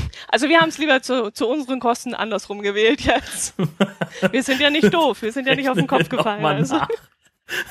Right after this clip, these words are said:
Speaker 2: <laughs> Das, sind das nicht, <laughs> sagt
Speaker 1: Aber
Speaker 2: man nicht, das sind eine, ein Euro für eine Kugel Eis, sind das nicht zwei Mark? Ja, Mann, wenn man das mal umrechnet, das sind vier Euro.
Speaker 1: Ja.
Speaker 2: Acht Mark. <laughs>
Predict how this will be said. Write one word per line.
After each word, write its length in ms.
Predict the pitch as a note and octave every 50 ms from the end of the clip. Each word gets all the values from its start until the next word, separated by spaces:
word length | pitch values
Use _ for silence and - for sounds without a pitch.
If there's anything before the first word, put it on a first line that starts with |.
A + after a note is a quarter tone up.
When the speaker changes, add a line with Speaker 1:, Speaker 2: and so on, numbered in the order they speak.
| - -
Speaker 2:
<laughs> 340 | F3+ F#3 - - - F#3+ - - - - - - - _ - - _ - - - - - - _ _ - - - B4+ - - - - - - -
Das, 300 | F3 E3+ - - - -
sind 220 | - F3+ F3 -
das 260 | - G3 - - - -
nicht, 280 | E3+ D#3+ - - -
<laughs> 1300 | - - - - - - - - - F#3+ F#3+ - - - - - - F#3 - - - - - - - - -
sagt 200 | C#3+ D3+ - -
Speaker 1:
Aber 100 | E4 F3
Speaker 2:
man 60 | E3
nicht, 180 | E3 E3 D#3+ -
das 140 | C3+ A#2+ -
sind 220 | - C#3+ D3 C#3+ - - - - - -
eine, 360 | - A#2+ D#3+ F#3+ G3+ - -
ein 180 | - C#3 E3+ F3
Euro 280 | A#2+ C#3 E3+ F#3 F3 D#3+
für 140 | - C#3 A2+
eine 180 | C3+ D3+ D3
Kugel 200 | C#3 C#3+ C3+ B2+
Eis, 200 | G2 A#2 D#3+ E3
sind 100 | - D#3+
das 140 | C#3+ C3+ -
nicht 120 | C3 -
zwei 220 | - - A#2 D3 E3+
Mark? 340 | C#3 C3 F3 G#3+ G#3+ - - _ _
Ja, 280 | - - G3+ G3 F#3+ F#3
Mann, 220 | D3+ D#3+ F#3+ F#3 C#3
wenn 100 | C3+ C#3
man 60 | C#3+
das 140 | C3+ B2+ -
mal 60 | C#3
umrechnet, 520 | B2+ D#3+ E3 C#3+ C3+ B2 B2+ B2 A2+ - -
das 100 | G2 -
sind 140 | - G#2+ -
vier 240 | - - E3 D3
Euro. 440 | A#2+ D#3 E3+ D#3 C3+ B2 G2+ E2+ - _ _ _ -
Speaker 1:
Ja. 220 | - F#4 C#4+ F#4 F#4+ B4+ - A4+ - - - - G4+ - - G#4+
Speaker 2:
Acht 200 | - - B4+ -
Mark. 340 | - - A3+ G#3 D3+ - - - - - - - -
<laughs> 200 | D#3 D3 - _